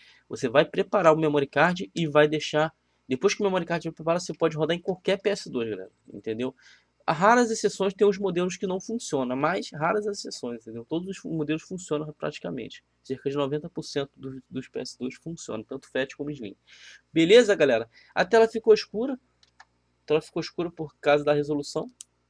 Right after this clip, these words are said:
né? Mudou a resolução, a placa de captura entende que houve uma desconexão de imagem,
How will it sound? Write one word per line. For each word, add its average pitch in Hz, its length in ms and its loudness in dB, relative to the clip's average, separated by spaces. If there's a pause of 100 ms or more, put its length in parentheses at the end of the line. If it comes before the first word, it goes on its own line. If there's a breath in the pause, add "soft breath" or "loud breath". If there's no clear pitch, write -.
(140)
né? - 160 -18 (300)
Mudou 127 280 2
a 156 40 10
resolução, 143 380 2
a 135 40 -4
placa 135 200 0
de 131 60 -6
captura 131 360 -6
entende 123 420 -6
que - 80 -18
houve 135 340 -4
uma 131 140 -4
desconexão 123 640 -8
de 120 100 -12
imagem, 135 380 -10